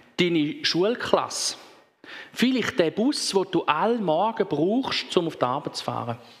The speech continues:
Das sind die normalen Umfelder, wo du dich drin bewegst,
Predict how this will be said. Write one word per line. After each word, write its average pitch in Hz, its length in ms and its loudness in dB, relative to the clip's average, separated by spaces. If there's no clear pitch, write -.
Das 180 180 4
sind 254 220 0
die 208 100 2
normalen 190 500 2
Umfelder, 226 640 0
wo 208 80 2
du 208 120 -2
dich 180 160 0
drin 208 320 0
bewegst, 170 540 0